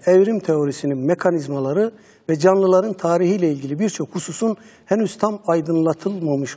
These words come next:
olduğunu düşünmekle beraber mevcut bilimsel açıklamalar içerisinde evrim teorisinin en başarılı açıklama olduğunu düşünüyorum. Bu yüzden kendimi evrim teorisine inanan teist kategorisinde görüyorum. Bu ifadeler sizin.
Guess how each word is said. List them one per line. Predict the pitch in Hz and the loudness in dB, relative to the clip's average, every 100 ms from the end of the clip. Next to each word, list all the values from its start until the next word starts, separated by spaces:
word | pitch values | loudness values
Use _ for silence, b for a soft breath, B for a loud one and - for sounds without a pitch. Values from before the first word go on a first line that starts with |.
| - | 2
olduğunu | 185 165 151 143 147 | 2 2 -4 -4 -4
düşünmekle | 165 190 160 - 139 151 | -2 0 0 -2 -2 2
beraber | 180 151 190 208 - B B B | 2 4 2 0 -4 B B B
mevcut | 165 202 196 214 190 | 4 4 2 -2 0
bilimsel | 202 185 214 | 0 0 0
açıklamalar | 185 - - 165 196 185 | 0 -2 -4 0 2 0
içerisinde | - 151 139 - 131 127 - b b b | 0 -2 -2 -6 -6 -6 -12 b b b
evrim | 170 196 247 | 2 2 0
teorisinin | - 175 156 - 151 143 - | 2 2 0 -2 -2 -2 -2
en | 226 220 | -2 2
başarılı | 175 147 170 180 | 0 2 0 2
açıklama | 190 - - 156 156 | 0 0 -2 0 0
olduğunu | 147 233 | 0 0
düşünüyorum. | 214 - 196 196 143 - b b b b b | -2 0 4 4 2 -4 b b b b b
Bu | 226 | 4
yüzden | 277 190 160 147 | 6 4 2 0
kendimi | - 208 233 202 196 254 247 - | 2 2 2 2 4 2 0 2
evrim | 196 190 247 240 | 4 4 2 0
teorisine | - 180 170 156 180 170 | 2 4 4 2 0 2
inanan | 202 208 196 220 262 - | 2 4 4 2 0 0
teist | 196 240 - - | 0 0 -2 -4
kategorisinde | 170 185 170 165 - 170 247 | -2 0 0 -2 -2 -4 -2
görüyorum. | 170 135 123 104 _ _ _ _ _ _ _ _ _ _ - 311 | -2 -4 -6 -12 _ _ _ _ _ _ _ _ _ _ -4 2
Bu | |
ifadeler | 262 - 175 247 | 2 2 -2 -4
sizin. | - - 131 | -8 -10 -12